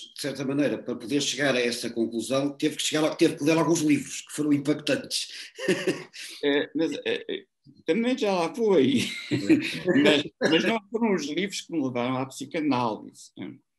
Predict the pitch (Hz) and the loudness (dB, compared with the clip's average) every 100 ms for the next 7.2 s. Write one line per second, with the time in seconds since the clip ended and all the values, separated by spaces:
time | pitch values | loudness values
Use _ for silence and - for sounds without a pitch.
0 | _ - - - 117 113 107 110 - 131 | _ -20 -14 -2 2 4 4 2 0 -2
1 | - 143 139 143 131 127 120 - - _ | -4 0 2 4 2 -2 -2 -6 -10 _
2 | _ - 110 135 131 151 - 143 127 104 | _ -14 -10 -8 -8 -6 -2 0 0 -2
3 | 123 123 113 131 135 180 165 165 143 123 | -4 -4 -4 -4 -4 -2 -4 -2 0 0
4 | - - _ _ _ - 123 120 120 117 | 0 -10 _ _ _ 0 4 6 6 4
5 | - - _ _ _ _ _ _ _ _ | 0 -8 _ _ _ _ _ _ _ _
6 | _ _ _ - 143 165 226 196 135 107 | _ _ _ -2 0 4 4 6 6 4
7 | 92 | -2